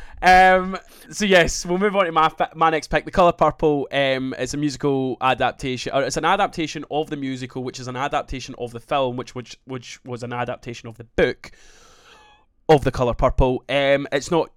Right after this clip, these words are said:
yet out here, or it's just out here. I don't think it is out here yet. Um, but it's definitely out over in the States. It's currently sitting on an eighty-seven percent, so that's a nice wee seventeen points for me. Lovely wee. I would also like to point out,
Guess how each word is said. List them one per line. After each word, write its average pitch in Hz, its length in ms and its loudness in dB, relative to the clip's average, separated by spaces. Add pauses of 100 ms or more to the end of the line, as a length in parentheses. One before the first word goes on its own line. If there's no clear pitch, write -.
yet 147 280 0
out 151 120 2
here, 151 320 2
or 135 200 2
it's - 120 -6
just 147 320 -4
out 143 120 0
here. 135 260 -2
I - 60 -2
don't 190 100 0
think 175 140 -6
it - 80 -4
is 120 100 -4
out 120 80 -6
here 123 160 -6
yet. 117 240 -8 (140)
Um, 120 400 -4
but 113 100 -16
it's - 100 -10
definitely 143 280 0
out 92 60 -2
over 117 120 -6
in 123 60 -8
the 110 60 -8
States. - 420 -6
It's 120 160 -10
currently 139 240 0
sitting - 200 -4
on 131 120 -6
an 123 180 -12
eighty-seven 147 640 -4
percent, 131 640 -12 (140)
so - 180 -16
that's 127 200 -12
a 127 40 -14
nice 123 220 -16
wee 120 80 -12
seventeen 127 720 -8
points 151 420 -8
for 139 140 -10
me. 139 400 -6
Lovely 131 260 -8
wee. 131 140 -16 (440)
I 190 60 -2
would 214 140 4
also 311 240 4
like 214 200 0
to - 100 -8
point 165 240 0
out, 135 200 0